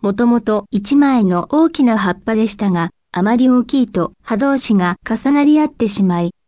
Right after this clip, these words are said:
効率よく太陽の光を受け取ることができません。ですから、隙間を作って下に重なっている葉っぱにも光を当てようと進化した結果、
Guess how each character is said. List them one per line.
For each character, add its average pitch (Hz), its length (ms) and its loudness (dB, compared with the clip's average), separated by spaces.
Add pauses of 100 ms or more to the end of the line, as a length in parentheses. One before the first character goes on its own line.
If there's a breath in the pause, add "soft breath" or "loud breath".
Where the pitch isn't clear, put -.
効 254 200 0
率 330 300 0
よ 320 100 2
く 185 280 -4
太 302 180 2
陽 302 260 4
の 226 120 2
光 240 420 0
を 185 100 2
受 196 140 -4
け 277 140 0
取 294 180 0
る 294 40 0
こ 302 140 -4
と 302 120 -2
が 247 100 -2
で 180 120 -2
き 240 140 -2
ま 262 120 0
せ 269 200 -2
ん。 208 120 -4 (960)
で 247 120 0
す 247 100 -16
か 208 140 -2
ら、 180 280 -2
隙 - 280 -4
間 285 240 4
を 262 40 -2
作 - 240 -4
っ 208 40 -2
て 190 300 -4 (100)
下 - 260 -2
に 240 140 4
重 190 300 -4
な 214 140 0
っ 208 60 -16
て 247 120 -2
い 233 80 2
る 226 100 0
葉 202 140 -4
っ 202 100 -6
ぱ 247 140 0
に 247 140 4
も 196 300 0
光 285 440 0
を 208 100 0
当 180 80 -2
て 226 120 0
よ 240 140 2
う 202 60 -4
と 180 320 -6
進 311 340 2
化 254 160 0
し - 60 -8
た 220 120 -2
結 185 240 -2
果、 165 220 -6